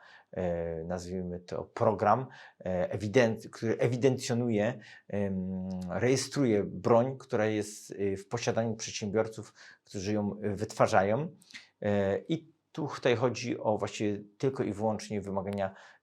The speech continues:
techniczne, I T, y, do, em, tych, y, do ewidencjonowania i rejestracji broni w tym systemie.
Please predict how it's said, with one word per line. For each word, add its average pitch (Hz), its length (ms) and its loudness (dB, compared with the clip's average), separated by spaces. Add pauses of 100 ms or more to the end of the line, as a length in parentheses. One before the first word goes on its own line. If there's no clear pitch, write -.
(520)
techniczne, 117 580 -4 (100)
I 107 40 0
T, - 240 -6
y, 98 800 -8
do, 104 360 2 (300)
em, 95 480 -6 (200)
tych, 98 300 -6 (500)
y, 90 40 0
do 95 240 0
ewidencjonowania 123 920 4
i 110 140 -2
rejestracji 104 520 -2
broni 90 240 -4
w - 80 -18
tym 87 140 -14
systemie. - 460 -16